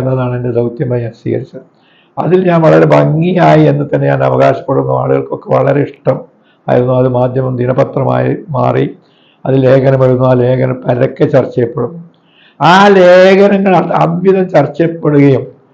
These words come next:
രാവിലെ എഴുന്നേറ്റ് കാലത്ത് എൻ്റെ ലേഖനമുണ്ടോ എന്ന് ഒരു, ആ, ഒരു ദുരഭിമാനവും കൂടാതെ ഞാൻ തുറന്ന് പറയട്ടെ, എൻ്റെ ലേഖനമുണ്ട് എന്ന് അറിഞ്ഞിട്ടുണ്ടെങ്കിൽ ഗൾഫ് നാടുകളിലൊക്കെ വലിയ തോതിൽ ആ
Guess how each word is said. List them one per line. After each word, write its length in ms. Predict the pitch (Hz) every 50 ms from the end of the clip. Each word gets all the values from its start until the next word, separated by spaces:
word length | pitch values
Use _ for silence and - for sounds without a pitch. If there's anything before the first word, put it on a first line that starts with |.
| _ _ _ _ _ _ -
രാവിലെ 400 | - 143 151 165 180 196 196 202 196 180
എഴുന്നേറ്റ് 420 | 185 180 180 180 185 185 180 - 185 175
കാലത്ത് 360 | 160 160 160 165 165 - 180 160
എൻ്റെ 160 | 160 165 170 175 170 160
ലേഖനമുണ്ടോ 560 | 160 165 165 170 170 170 160 160 165 165 165 165 160 160
എന്ന് 220 | 160 156 156 160 170 - - - _ _ _ _ _ _ - 147
ഒരു, 180 | 147 156 170 175 185 - - -
ആ, 20 | 87 - - - - - -
ഒരു 180 | - - 87 90 90 90 90 - 151
ദുരഭിമാനവും 600 | 151 156 156 156 - 85 85 90 90 87 92 90 180
കൂടാതെ 240 | 180 175 175 85 85 170
ഞാൻ 100 | 165 160 - -
തുറന്ന് 280 | - 139 147 151 160 165 156
പറയട്ടെ, 400 | 147 143 143 139 - - 131 - - - _ _ _ _ _ _ _ _ _ _ _ _ - 120
എൻ്റെ 220 | 139 165 175 180 180 180
ലേഖനമുണ്ട് 540 | 175 175 180 185 185 180 180 175 175 180 180 175 175
എന്ന് 120 | 175 170 165 160
അറിഞ്ഞിട്ടുണ്ടെങ്കിൽ 600 | 160 160 156 170 165 170 175 82 - 82 80 78 -
ഗൾഫ് 240 | 151 - 147 - - 87
നാടുകളിലൊക്കെ 520 | 82 - 165 165 165 160 160 156 - - 156 - 139
വലിയ 420 | 143 143 147 160 160 175 180 185 185 185 - -
തോതിൽ 320 | 160 160 160 160 160 160 - - - - _ _ _ _ _ -
ആ 20 | 147